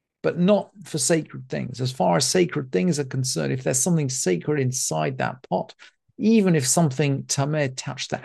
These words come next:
outside of it, the inside is considered contaminated. Hanoseh et hamidras, noseh et hatruma. Someone that carries midras can carry truma. So we're thinking about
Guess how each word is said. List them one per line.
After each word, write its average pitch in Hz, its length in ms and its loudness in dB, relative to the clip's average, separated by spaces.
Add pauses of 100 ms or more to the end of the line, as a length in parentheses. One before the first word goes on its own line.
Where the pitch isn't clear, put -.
outside 127 640 2
of 113 140 -6
it, 208 220 -4 (560)
the - 200 2
inside 165 600 6
is 131 120 4
considered 127 560 -2
contaminated. 110 680 -8 (1500)
Hanoseh 160 720 6
et 127 80 4
hamidras, 127 840 0 (340)
noseh 143 420 4
et 160 180 2
hatruma. 165 420 -2
Someone 226 340 2
that - 180 -4
carries 202 500 0
midras 151 640 -4 (360)
can 151 160 -2
carry 196 400 2
truma. 147 420 0
So 170 280 0 (320)
we're 156 80 -2
thinking 285 340 0
about 190 440 2